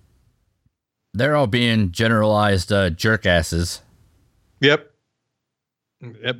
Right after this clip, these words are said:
Speaker 2: Jeremy Sisto, uh, takes the yarmulke off the, uh, rabbi's son's head and just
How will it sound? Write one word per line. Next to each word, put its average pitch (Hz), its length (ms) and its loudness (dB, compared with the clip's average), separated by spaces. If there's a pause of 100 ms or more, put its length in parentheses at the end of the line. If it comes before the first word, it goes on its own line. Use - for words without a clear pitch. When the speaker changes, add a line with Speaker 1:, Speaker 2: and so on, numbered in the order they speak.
Speaker 2:
Jeremy 127 300 0
Sisto, 120 560 0
uh, 107 240 0 (480)
takes 117 220 0
the 110 160 -2
yarmulke 110 320 0
off 107 420 -2
the, 107 340 0
uh, 101 280 0
rabbi's 104 400 0
son's 104 400 -4
head 107 360 0 (440)
and 123 120 2
just 120 200 0